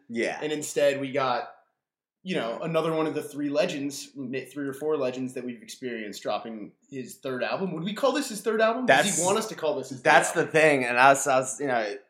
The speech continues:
Speaker 1: do we count this as his full-length feature album? And I kinda think we do. I think it's a, I think it's a lot more planned than I think people really think right now.
Speaker 2: Well, a-, and I think if,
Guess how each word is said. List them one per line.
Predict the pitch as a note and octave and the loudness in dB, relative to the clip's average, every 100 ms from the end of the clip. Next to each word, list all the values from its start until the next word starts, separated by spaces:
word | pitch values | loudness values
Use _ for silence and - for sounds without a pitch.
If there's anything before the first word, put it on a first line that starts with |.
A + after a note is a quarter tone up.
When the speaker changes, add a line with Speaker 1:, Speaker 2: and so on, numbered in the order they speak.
| B2+ | -12
Speaker 1:
do | B2+ C3 | -6 -4
we | B2 - | -6 -2
count | C#3+ C3+ A#2 | 0 0 2
this | C3+ C3 | -2 -2
as | F#2+ A#2 A2+ | -2 0 -2
his | A2+ - | -4 -6
full-length | C3 A#2 G#2+ G#2 - | -2 0 0 -4 -8
feature | A2+ G2+ G#2 | -8 -6 -2
album? | F#2+ G2 G2+ F#2+ F#2 _ _ _ _ - | 2 2 0 -4 -8 _ _ _ _ -6
And | G#2 G#2+ G2+ G2 F#2+ - _ _ _ _ - | 0 0 0 -4 -8 -12 _ _ _ _ 0
I | A2 | 0
kinda | D3 F#3+ F3 | 2 2 0
think | F3+ D3 | -2 -4
we | C#3+ | -4
do. | A#2 B2 G#2 | 0 2 2
I | F#2+ | 2
think | A#2 D3+ C3+ | 0 -2 -2
it's | D3+ D3+ | -2 0
a, | A#2+ A#2+ | -2 0
I | A#2 | 0
think | A#2 D3+ | 0 -2
it's | D#3 | -2
a | B2 | 0
lot | G#2 G#2+ A#2 | 2 2 0
more | A2 | -6
planned | - A2+ A2 A2 G#2+ G2+ - - | -4 -2 0 -2 -4 -10 -16 -4
than | G2+ G2 F#2+ | -2 -2 -4
I | F#2 | -6
think | - G#2+ G2 _ | -6 -8 -10 _
people | A2+ G#2 G2 F#2 | -12 -6 -6 -6
really | G2 F#2+ F#2 F2 _ _ _ | -2 -2 -2 -8 _ _ _
think | A2 G#2 G2 | -8 -8 -6
right | F2+ - | -6 -6
now. | D#2+ - - | -8 -10 -10
Speaker 2:
Well, | G#3 G#3 G3 - F3+ | -6 -2 -2 -4 -14
a-, | F3+ F3+ | -12 -6
and | F3+ | -6
I | |
think | F3 G#3+ F3+ | -4 -6 -6
if, | C#3+ | -10